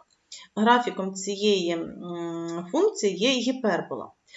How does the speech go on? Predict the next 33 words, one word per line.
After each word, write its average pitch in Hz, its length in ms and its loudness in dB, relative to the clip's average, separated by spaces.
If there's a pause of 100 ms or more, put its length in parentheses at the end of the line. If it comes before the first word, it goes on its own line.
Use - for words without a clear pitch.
(420)
Е, 185 160 0
для 190 140 4
гіперболи 254 840 4
найкраще 220 880 2 (140)
будувати 202 520 -4
табличку, 214 680 -2
але 202 220 -4
я 262 260 2
усно 220 320 -4
проговорю. 175 600 -6 (480)
Якщо 208 300 0 (400)
х - 240 -6
дорівнює 185 680 0
один, 220 360 2 (180)
y 208 420 0
дорівнює 202 600 -2 (100)
два, 180 460 -4
тому 175 160 -2
що 175 180 0
два 185 200 -2
поділити 175 540 -8
на 170 160 -10
один 277 260 -2
буде 196 200 -6
два. 180 220 -12 (560)
Отже, 320 380 4
м, 202 420 0
гіпербола 196 580 0
проходить 185 440 -4
через - 260 -6
точку - 460 -2
один, 196 320 -2
два. - 240 -16